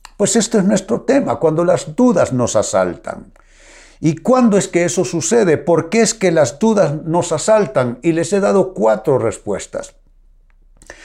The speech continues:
Lo primero, cuando te obsesionas con las dificultades permitiendo que invadan tu mente.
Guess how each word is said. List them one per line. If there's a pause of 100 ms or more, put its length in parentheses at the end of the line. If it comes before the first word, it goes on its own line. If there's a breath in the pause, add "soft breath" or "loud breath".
(240 loud breath)
Lo
primero,
cuando
te
obsesionas
con
las
dificultades
permitiendo
que
invadan
tu
mente.